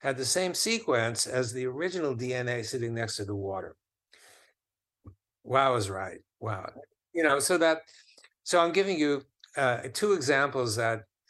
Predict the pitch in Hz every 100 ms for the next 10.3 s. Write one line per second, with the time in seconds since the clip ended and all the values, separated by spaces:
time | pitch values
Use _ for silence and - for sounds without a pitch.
0 | _ _ - 131 120 127 185 151 139 147
1 | 123 127 110 107 - 131 127 120 110 113
2 | 131 139 123 127 117 110 104 - - -
3 | 156 160 160 165 156 160 156 - - 104
4 | 104 101 104 120 117 123 127 123 - 127
5 | 135 131 120 123 131 123 - - - -
6 | 110 120 127 123 139 117 123 113 113 104
7 | 160 160 139 143 120 139 - 131 131 -
8 | 123 127 120 - - - 151 160 151 143
9 | 135 147 131 131 139 135 135 131 143 151
10 | 123 110